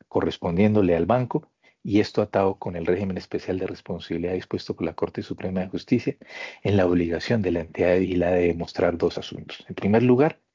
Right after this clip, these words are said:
el cumplimiento de todas sus obligaciones. Y segundo, el incumplimiento de las obligaciones o la guarda o custodia del consumidor financiero, en este caso de don Luis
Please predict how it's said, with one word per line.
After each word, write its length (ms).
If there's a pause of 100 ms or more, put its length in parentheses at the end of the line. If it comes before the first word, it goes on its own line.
(440)
el 140
cumplimiento 640
de 100
todas 240
sus 240
obligaciones. 840
Y 100
segundo, 580
el 140
incumplimiento 920 (800)
de 200
las 220
obligaciones 760
o 40
la 120
guarda 300
o 40
custodia 680
del 220
consumidor 540
financiero, 560
en 80
este 240
caso 380
de 300
don 280
Luis 360